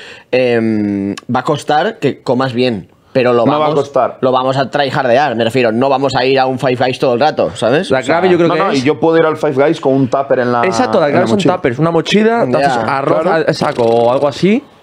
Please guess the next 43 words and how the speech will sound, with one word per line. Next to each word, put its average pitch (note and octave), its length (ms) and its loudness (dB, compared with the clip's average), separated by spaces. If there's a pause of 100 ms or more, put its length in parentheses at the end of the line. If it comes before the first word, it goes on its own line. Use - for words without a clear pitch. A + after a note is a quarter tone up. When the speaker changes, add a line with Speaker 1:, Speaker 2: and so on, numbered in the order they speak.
(200)
Speaker 3:
Tío, - 160 -2
sí. A2+ 300 -2 (180)
Pechugas C#3 300 0
de E3 80 -2
pollo, C3 340 0
te A#2 80 -2
haces C3 280 0
así, F#3 400 -2 (360)
te - 80 -2
lleva C#3+ 160 2
Speaker 2:
Ya, A2+ 180 2
Speaker 3:
incluso A2 200 2
sal. C#3+ 240 0
Speaker 2:
es - 80 -6
que D3 100 2
Speaker 3:
Es - 140 0
Speaker 2:
es C#3+ 140 -2
Speaker 3:
un E3 60 2
Speaker 2:
lo E3+ 60 2
Speaker 3:
coñazo, G#3 320 0
sí C#3 80 -4
que F3 60 2
es E3+ 60 0
un E3+ 40 0
coñazo. B2+ 300 -2
Hay - 80 -6
gente F#3+ 200 -2
que - 60 0
lo B2+ 80 0
hace, C3 200 -2
hay A2+ 40 -4
gente C3+ 160 0
que A3+ 60 0
va G#3+ 60 0
con D#3 100 0
putos C3 260 -2
tuppers. - 460 -4
Speaker 2:
Es D#3+ 140 0
lo G3 100 2
que - 80 -2
voy E3 120 4
a - 20 2
hacer. D3 300 -2